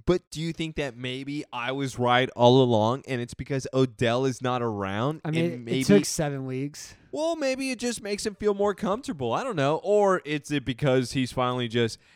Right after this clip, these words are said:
Speaker 1: "Hey, I have the two best running backs, so <laughs> what does it matter what
Speaker 2: Yeah,
Speaker 1: I
Speaker 2: life's
Speaker 1: do?"
Speaker 2: pretty easy right now.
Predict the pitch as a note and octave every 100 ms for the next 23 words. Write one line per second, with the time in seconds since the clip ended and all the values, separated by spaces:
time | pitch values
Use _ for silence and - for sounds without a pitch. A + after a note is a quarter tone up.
0 | _ A3 A3 G3+ F#3 F#3 F#3+ D#3 - F3+
1 | E3 D#3 C#3+ C3+ C#3 E3 A#2+ G#2 A#2 -
2 | D#3+ D3+ D3+ D3 - F#3+ F3+ F#3+ F#3+ F#3
3 | D3+ F3 G#3+ F#3+ A#2+ - G#2+ G#2 D3+ G2+
4 | D#3 C3 C3 C3+ B2+ B2 B2+ B2+